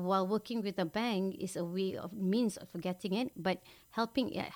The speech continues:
S M Es has always been something, uh, strong in our hearts. So, um, yeah, so going forward, that will essentially be our, our core in developing or,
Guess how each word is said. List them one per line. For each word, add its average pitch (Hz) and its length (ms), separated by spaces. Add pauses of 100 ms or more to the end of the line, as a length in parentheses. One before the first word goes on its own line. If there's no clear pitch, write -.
(220)
S 208 180
M 214 140
Es 208 240
has 175 220
always 190 420
been 180 180
something, 180 460 (320)
uh, 170 160
strong 180 340
in 165 80
our 156 200
hearts. - 380 (160)
So, 170 360 (400)
um, 170 580
yeah, 160 240
so 208 260
going 247 380
forward, 262 500 (220)
that 190 180
will 196 280 (100)
essentially 208 520
be 190 300
our, 170 460
our 160 300
core 175 340
in 175 140
developing 180 720 (360)
or, 165 320